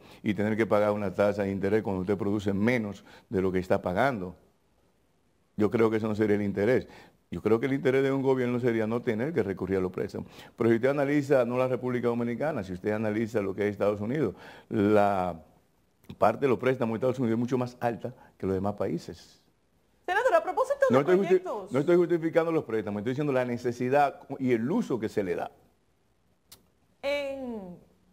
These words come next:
Speaker 2: a propósito de proyectos a los que no se le pone suficiente atención y diligencia,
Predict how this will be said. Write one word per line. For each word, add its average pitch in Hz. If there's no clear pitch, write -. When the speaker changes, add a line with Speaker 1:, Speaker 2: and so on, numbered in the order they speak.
Speaker 2:
a 262
propósito 453
de 220
proyectos 254
a 214
los 202
que 220
no 208
se 277
le 233
pone 233
suficiente 196
atención 185
y 220
diligencia, 185